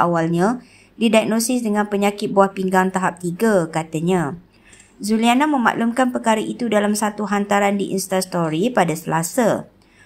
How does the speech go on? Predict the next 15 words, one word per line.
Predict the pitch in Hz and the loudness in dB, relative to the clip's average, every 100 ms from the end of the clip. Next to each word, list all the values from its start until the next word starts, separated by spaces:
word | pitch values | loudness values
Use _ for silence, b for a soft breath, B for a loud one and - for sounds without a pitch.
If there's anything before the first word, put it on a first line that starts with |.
| b | b
Tambah | - 202 196 180 | 2 4 4 2
Zuliana, | 180 170 160 160 247 | 0 0 2 2 2
dia | 247 208 | 2 -2
juga | 196 214 | -2 0
berasa | 190 196 196 | 2 2 0
sebab | 202 196 180 175 220 | -2 -2 2 4 4
apabila | - 185 190 196 202 | 2 -2 -2 0 0
tidak | 202 196 | 2 0
dapat | 196 190 170 175 | 0 0 0 0
berada | 180 196 202 220 | 0 0 2 0
di | 202 | 0
samping | 185 185 190 190 | -2 -2 0 -2
suami | 190 185 175 180 | -2 -2 0 -2
ketika | 180 165 156 - | -4 -6 -6 -8
ini. | - 202 220 160 | -4 0 0 0